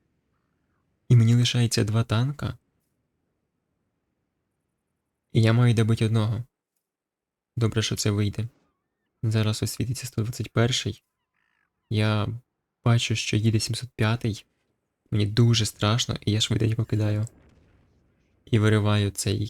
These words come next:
кіл у сімсот п'ятого прямо із зубів. Добре, що він зводився. І там труп той стояв, заважав.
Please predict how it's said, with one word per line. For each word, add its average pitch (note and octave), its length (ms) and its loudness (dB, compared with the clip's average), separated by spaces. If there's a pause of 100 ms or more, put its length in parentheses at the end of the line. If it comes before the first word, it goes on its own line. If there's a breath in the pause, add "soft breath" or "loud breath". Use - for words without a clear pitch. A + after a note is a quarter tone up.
кіл G#2+ 400 -2
у A2 100 0
сімсот G#2+ 300 -4
п'ятого A2 420 -2
прямо G#2 520 -2 (880)
із G#2+ 160 0
зубів. G#2+ 540 0 (1300)
Добре, G#2+ 320 2
що - 160 -4
він G2+ 180 -2
зводився. G#2 680 -2 (2500)
І B2 100 0
там G#2 200 0
труп B2 360 -2
той A2+ 160 -2
стояв, G#2+ 420 -4
заважав. G#2 600 -4